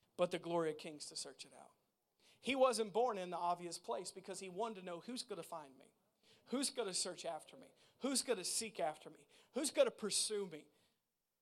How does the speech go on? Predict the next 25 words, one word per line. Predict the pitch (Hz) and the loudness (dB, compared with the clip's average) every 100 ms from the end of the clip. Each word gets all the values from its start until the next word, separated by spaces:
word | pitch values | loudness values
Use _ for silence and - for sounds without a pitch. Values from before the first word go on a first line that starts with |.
| - | -4
And | 190 | 6
so | 262 | 8
he | 220 285 | 8 4
was | 277 202 | 0 -2
born | - 320 330 285 | 2 6 8 6
in | 285 | 4
a | |
barn, | 233 311 320 269 | 6 8 6 4
not | 247 285 | 4 4
a | |
palace. | - 277 302 247 - - - _ _ - - _ _ - _ _ - | 6 6 6 4 -2 -8 -14 _ _ -20 -20 _ _ -20 _ _ -6
And | 202 | 4
that's | 247 294 294 | 6 6 6
why | 262 | 6
majority | 233 220 220 254 277 285 254 | 6 2 0 0 0 0 2
of | 220 226 | 2 2
the | 208 | 0
people | - 269 285 233 | -4 -6 0 0
of | 185 | 2
that | 220 226 202 | 0 0 -2
day | 240 247 | -2 -2
who | 202 226 | -4 -4
were, | 208 185 180 - - | -2 -2 -6 -16 -6
uh, | 185 | -4
uh, | - | -2